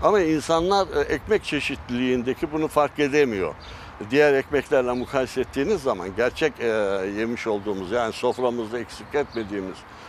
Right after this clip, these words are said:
e, normal fırındaki çıkan ekmek türü, e, fiyatları, e, tabii böyle. Bir ikincisi tabii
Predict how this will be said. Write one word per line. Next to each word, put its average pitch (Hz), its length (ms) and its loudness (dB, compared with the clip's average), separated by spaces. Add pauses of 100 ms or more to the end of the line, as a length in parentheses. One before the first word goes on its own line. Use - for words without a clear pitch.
(140)
e, 92 160 -4 (180)
normal 113 400 0
fırındaki 110 680 -4
çıkan 104 340 -2 (160)
ekmek 131 320 -2 (200)
türü, 127 320 0 (420)
e, 113 280 0
fiyatları, 139 640 0 (260)
e, 131 100 0
tabii 156 400 0
böyle. 104 380 2
Bir 180 120 -2
ikincisi 185 460 0
tabii 180 300 0